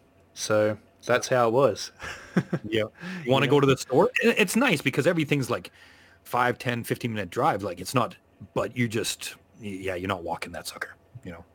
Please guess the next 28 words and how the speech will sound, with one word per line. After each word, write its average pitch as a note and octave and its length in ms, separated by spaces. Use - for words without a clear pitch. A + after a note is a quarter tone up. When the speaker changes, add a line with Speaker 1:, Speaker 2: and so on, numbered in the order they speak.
Speaker 1:
Totally, G2+ 320
man. G2+ 280
Speaker 2:
So - 160
Speaker 1:
Well, D#3 140
thanks E3+ 400
so - 100
Speaker 2:
Yep. A#2 60
Speaker 1:
much D3+ 160
for B2 120
he-, A#2 100
being C3+ 280
here, A2 220
man. G#2 220
It's, - 240
uh, A2 240
an C3+ 160
Speaker 2:
No, A3+ 80
it's F3+ 120
Speaker 1:
absolute - 220
Speaker 2:
cool. - 100
Speaker 1:
pleasure C3 260
to, A#2+ 200
to - 120
chat - 380
with D#3+ 180
you, F#3+ 180
as C#3 240
always. E3 560